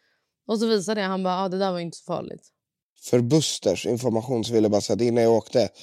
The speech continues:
Speaker 2: så plockade jag undan och la allt i högar.
Speaker 1: Ja, i högar, ja, men det var ju så jag hade det. Du la det bara åt en mer åt sidan.
Speaker 2: Ja,
Speaker 1: Ja.
Speaker 2: istället för att behöva trampa omkring på allt.
Speaker 1: Ja. Det var inte värsta grejen. Okej, vad, hur är din vecka innan Marbella?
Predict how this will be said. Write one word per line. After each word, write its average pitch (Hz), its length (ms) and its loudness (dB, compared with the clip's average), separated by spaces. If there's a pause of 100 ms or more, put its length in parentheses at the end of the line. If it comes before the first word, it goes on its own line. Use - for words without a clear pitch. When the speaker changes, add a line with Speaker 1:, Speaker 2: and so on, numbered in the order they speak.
(140)
Speaker 2:
så - 180 -10
plockade 123 360 0
jag 113 100 8
undan 117 240 4
och 110 80 4
la 101 160 4
allt 95 140 0
i 107 60 0
högar. 107 580 0 (1400)
Speaker 1:
Ja, 220 220 0
i 214 40 -2
högar, 180 360 -4
ja, 160 100 -6
men 180 120 -4
det 180 80 -2
var 185 60 -4
ju 196 60 -4
så 185 220 -6
jag 170 140 -2
hade 165 220 -6
det. - 140 -14 (640)
Du 208 120 0
la 214 160 4
det 208 80 0
bara 190 180 0
åt 196 180 -6
en 190 260 -2
mer 180 140 -4
åt 170 120 -8
sidan. 175 380 -4
Speaker 2:
Ja, 120 360 4
Speaker 1:
Ja. - 100 -16
Speaker 2:
istället 120 300 2
för 117 80 2
att 107 60 2
behöva 110 240 6
trampa 110 320 2
omkring 110 300 0
på 87 80 -4
allt. - 340 -6
Speaker 1:
Ja. 82 280 -14 (760)
Det 226 140 -2
var 226 60 2
inte 208 260 0
värsta 185 320 -2
grejen. 185 240 0
Okej, 233 260 2
vad, 233 300 0
hur 254 160 2
är 254 60 4
din 240 160 0
vecka 196 280 -2 (100)
innan 190 180 -2
Marbella? 180 440 -4